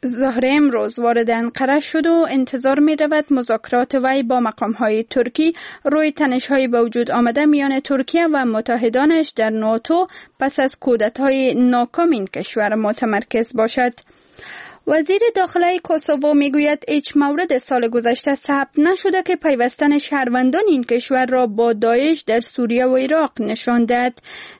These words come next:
سکندر آسنی می‌گوید یک سال است که هیچ مورد از خروج شهروندان کوسوو به قصد پیوستن با جنگجویان در خارج از کشور ثبت نگردیده.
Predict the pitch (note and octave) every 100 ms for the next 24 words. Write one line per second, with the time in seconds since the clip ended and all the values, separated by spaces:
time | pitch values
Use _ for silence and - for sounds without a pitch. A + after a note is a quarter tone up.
0 | - C#4 - C4 B3+ C4 B3+ B3+ C4+ -
1 | C4 C4+ C#4+ C#4+ C#4+ C#4+ C#4+ C#4 C#4+ -
2 | B3+ C4+ C4+ - D#4+ D#4+ D#4 - - D4
3 | - C#4 C#4+ D4 D#4 B3 A#3 - C4+ C4
4 | B3 C4+ C4+ - - - - C#4 A#3 A3+
5 | B3 B3 E4 C#4+ F#3+ B3 A#3+ C4+ C4+ F#4+
6 | F4+ D4 E4 D#4+ D4+ D4 C#4 B3+ C#4+ -
7 | D#4+ D4 C4+ B3+ A#3+ A#3+ A3+ B3 C#4 C#4
8 | B3 A#3+ - - C4+ C#4 D4 A#3+ G#3+ -
9 | G3+ C#4 C#4+ C#4+ - B3 - - D4+ C4
10 | A3+ G#3+ G#3 A#3+ B3+